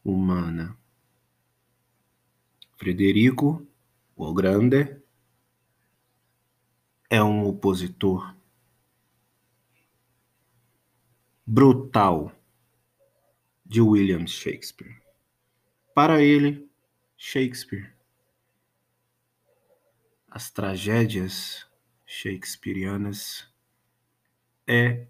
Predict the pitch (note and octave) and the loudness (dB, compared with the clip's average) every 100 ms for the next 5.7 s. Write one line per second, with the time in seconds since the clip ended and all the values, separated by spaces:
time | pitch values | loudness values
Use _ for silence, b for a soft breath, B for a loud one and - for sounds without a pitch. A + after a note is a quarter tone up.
0 | _ A#2 A#2 B2 C3 G2+ F2 F#2 - _ | _ 2 4 4 4 2 -2 -10 -18 _
1 | _ _ _ _ _ _ _ G#2+ G#2+ - | _ _ _ _ _ _ _ -12 -12 -16
2 | _ - - A#2 A#2+ G#2 G2 A#2 B2+ C3 | _ -10 -6 -4 -2 -2 -2 -2 -2 -4
3 | A#2+ - _ - F#3+ F3 B2 A2+ G2+ G2+ | -8 -10 _ -2 0 0 -2 -2 -4 -8
4 | _ _ _ _ _ _ - G2 F2+ F#2+ | _ _ _ _ _ _ -6 -6 -6 -2
5 | A#2 C#3 A2 G2 F2+ F#2 | 4 4 4 0 -4 -8